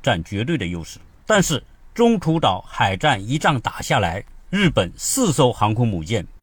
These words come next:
被击沉，还有各种巡航舰、护卫舰、飞机被击落的有三百三十二架，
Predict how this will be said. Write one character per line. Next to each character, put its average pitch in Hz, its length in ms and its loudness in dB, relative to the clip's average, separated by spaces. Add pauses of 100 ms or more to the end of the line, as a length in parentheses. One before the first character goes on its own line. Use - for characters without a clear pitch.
(160)
被 135 160 2
击 123 220 -2
沉， 85 240 -4 (180)
还 139 200 4
有 120 160 2
各 208 280 2
种 90 220 -2
巡 127 320 0
航 101 240 -2
舰、 110 260 -2
护 170 220 -6
卫 117 160 0
舰、 98 240 -4 (180)
飞 233 300 4
机 185 340 -4
被 165 160 2
击 175 240 -2
落 190 200 2
的 101 180 -8
有 104 180 -2
三 156 380 2
百 95 100 -4
三 117 240 0
十 110 80 -4
二 98 140 0
架， 87 180 -10